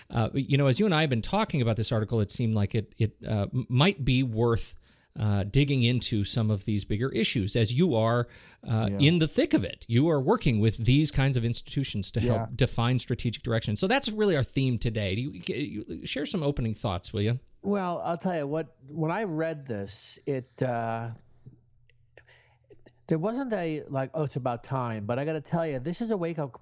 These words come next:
Speaker 2: wake-up call. And I think that's, that's what this article is doing and should do for trustees, for heads of schools, especially small schools, even schools that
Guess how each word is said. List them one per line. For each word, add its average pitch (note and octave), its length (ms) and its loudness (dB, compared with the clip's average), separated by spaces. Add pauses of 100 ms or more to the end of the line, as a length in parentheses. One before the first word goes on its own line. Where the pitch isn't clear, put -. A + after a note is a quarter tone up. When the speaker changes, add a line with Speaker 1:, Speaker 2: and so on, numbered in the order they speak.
(120)
Speaker 2:
wake-up C#3 340 -2
call. D#2 340 -6 (1300)
And G#2+ 100 -2
I B2+ 80 -2
think E3 180 -4
that's, - 420 -6
that's - 440 -4
what D3+ 260 -2
this D3+ 200 -4
article C3+ 680 -4
is A#2+ 160 -6
doing A#2+ 540 -4
and A2+ 180 -4
should C#3 320 -4
do G2 440 -4 (360)
for A2 840 -4
trustees, B2+ 880 -4 (140)
for A2+ 360 -2
heads C#3+ 300 -4
of D3+ 100 -6
schools, A2+ 460 -4
especially C3+ 480 -4
small B2 340 -4
schools, E2+ 600 -8 (340)
even E3 240 0
schools D3 440 -4
that B2+ 240 -4